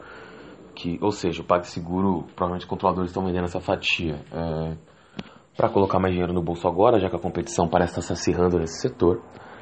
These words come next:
Era um setor que era, duopo-, era um duopólio, né, entre a antiga Visanet, que mudou de nome pra Cielo,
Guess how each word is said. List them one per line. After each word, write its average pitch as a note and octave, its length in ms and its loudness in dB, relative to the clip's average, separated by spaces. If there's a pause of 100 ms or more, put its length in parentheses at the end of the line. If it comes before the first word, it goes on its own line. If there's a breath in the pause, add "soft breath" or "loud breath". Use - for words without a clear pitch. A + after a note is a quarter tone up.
Era G2+ 80 0
um G#2 40 4
setor A#2+ 300 4
que A#2 100 4
era, G2 120 8
duopo-, G2+ 500 6
era F2+ 100 2
um F#2 60 4
duopólio, G2 540 8
né, F2 120 4
entre F2 220 2
a - 20 6
antiga G2 300 4
Visanet, F2 800 0
que F2+ 80 -4
mudou F2 240 4
de E2 100 2
nome E2+ 220 4
pra E2+ 140 0
Cielo, D#2+ 500 2